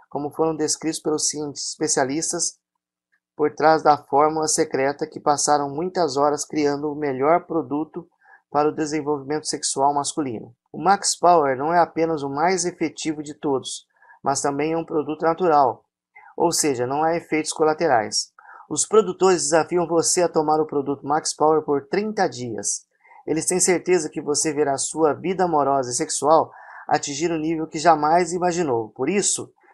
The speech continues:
comprem, compre, compre o Max Power oficial na descrição deste vídeo.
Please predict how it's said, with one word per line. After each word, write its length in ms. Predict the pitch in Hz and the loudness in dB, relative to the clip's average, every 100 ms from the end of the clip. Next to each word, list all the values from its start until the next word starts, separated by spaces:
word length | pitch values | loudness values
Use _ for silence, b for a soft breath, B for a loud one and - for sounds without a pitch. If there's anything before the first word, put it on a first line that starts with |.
| b b - | b b 0
comprem, 560 | 190 190 - 123 110 - _ | 6 6 4 -4 -4 -12 _
compre, 560 | - 220 214 214 196 - - | 2 2 2 -2 -2 -6 0
compre 400 | 214 226 214 196 | 2 4 0 0
o 80 | |
Max 360 | 170 180 175 - | 2 0 0 -4
Power 340 | - 160 160 | 4 6 6
oficial 460 | 151 - - 151 151 | 4 0 2 4 4
na 100 | 151 | 0
descrição 560 | 147 147 143 - 156 135 | -4 -6 -4 -2 -2 -2
deste 500 | 127 196 190 - 202 | 0 2 0 -6 -8
vídeo. 460 | 127 120 107 - | -6 -8 -10 -16